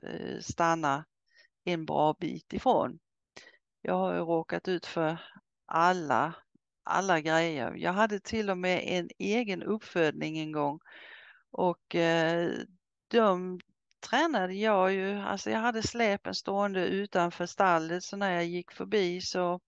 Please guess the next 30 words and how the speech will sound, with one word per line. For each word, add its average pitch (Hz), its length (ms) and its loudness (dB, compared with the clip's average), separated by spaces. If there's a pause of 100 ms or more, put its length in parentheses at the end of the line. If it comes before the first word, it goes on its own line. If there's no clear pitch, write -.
(720)
eh, 175 580 -2 (300)
fick - 240 -4
de 190 180 -4
nosa 185 600 2
och 175 120 -4
sen 185 160 -6
nästa 180 320 -2
gång 175 240 0
gick 175 300 -6
vi 165 120 -6
kanske - 380 -4
upp 165 320 -4
och, 165 320 -2
och 170 100 -10
så - 120 -8
vidare. 165 500 -2 (840)
Men 185 120 -2
jag 196 60 4
hade 254 340 4
ett - 380 0
sto 190 600 -2 (160)
och 208 220 0
hon 240 540 -2 (140)
gick 226 460 -4
inte 214 400 -4
nära 170 800 2
den 180 200 -6
här 180 180 2
<laughs> - 260 -8
transporten. - 920 2